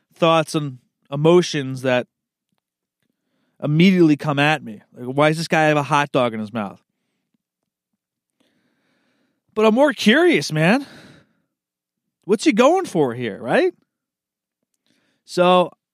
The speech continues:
it just, you know, is it the move? I don't know. I, I don't think so. I'm not gonna pull it up, but I guess it could be the move for him, dude, right? It's all, uh, subjective, right? Objective is,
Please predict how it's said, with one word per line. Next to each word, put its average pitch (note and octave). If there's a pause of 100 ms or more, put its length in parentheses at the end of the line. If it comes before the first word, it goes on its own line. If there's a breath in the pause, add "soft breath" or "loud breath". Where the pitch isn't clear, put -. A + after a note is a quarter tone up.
(460)
it F3+
just, - (240)
you A3
know, F3+ (1160)
is C#3+
it D3
the D#3
move? E3+ (440)
I C#3+
don't A#3+
know. F3+ (120)
I, C#3
I C#3+
don't D3
think G#3+
so. F3
I'm D#3+
not G3
gonna F3+
pull E3+
it E3
up, F3+
but F#3+
I F3+
guess A#3
it C4+
could D4+
be D#4
the D4
move C#4+
for G3
him, D#3+
dude, B2
right? D#3 (1300)
It's D#3
all, A3
uh, G3
subjective, E3
right? F#3 (580)
Objective D#3+
is, D3